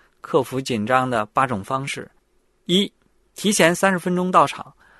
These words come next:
熟悉场地、环境、设备、流程。第二，你要跟现场的观众啊，在一起聊聊天儿，了解他们是谁啊，从哪里来，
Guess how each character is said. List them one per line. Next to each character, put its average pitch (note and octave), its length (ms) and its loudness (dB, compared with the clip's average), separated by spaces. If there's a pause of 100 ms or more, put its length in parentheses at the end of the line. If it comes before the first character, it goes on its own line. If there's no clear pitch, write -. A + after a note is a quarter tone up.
(140)
熟 D#3+ 240 -4
悉 F3 160 -2
场 A2+ 320 -4
地、 C#3+ 220 -10
环 B2+ 260 0
境、 D#3+ 240 -8
设 E3+ 240 0
备、 A#2+ 160 0
流 A2 180 0
程。 - 220 -8 (640)
第 - 80 -2
二， G3 180 6 (220)
你 C3+ 80 -4
要 D3 100 6
跟 D#3 160 4
现 E3+ 240 0
场 C#3+ 160 -4
的 G#2+ 120 -2
观 D3 180 4
众 D3+ 180 4
啊， G#2 200 4
在 C#3 160 2
一 - 20 -2
起 A#2 140 -8
聊 G#2+ 160 4
聊 B2+ 180 2
天 C#3+ 180 -2
儿， D3 220 4 (420)
了 D3+ 140 4
解 D#3 140 2
他 E3 120 0
们 F3 80 0
是 D#3+ 200 -2
谁 C3 200 2
啊， D#3+ 380 2
从 C#3+ 180 -8
哪 C3+ 140 4
里 D3 160 0
来， C3+ 420 4